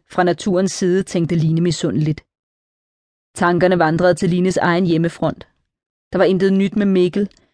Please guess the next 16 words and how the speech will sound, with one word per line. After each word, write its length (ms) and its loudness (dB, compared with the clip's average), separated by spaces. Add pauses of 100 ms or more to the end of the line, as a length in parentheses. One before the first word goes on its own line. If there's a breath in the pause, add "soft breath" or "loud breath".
(120)
Han 120 2
havde 300 4
stadig 340 2
hver 160 4
sekund 440 -2
af 80 -2
timerne 420 0
i 40 0
skolen, 640 0 (380)
men 100 0
han 120 2
var 100 4
da 60 6
heldigvis 500 0
udpræget 440 2
social 500 0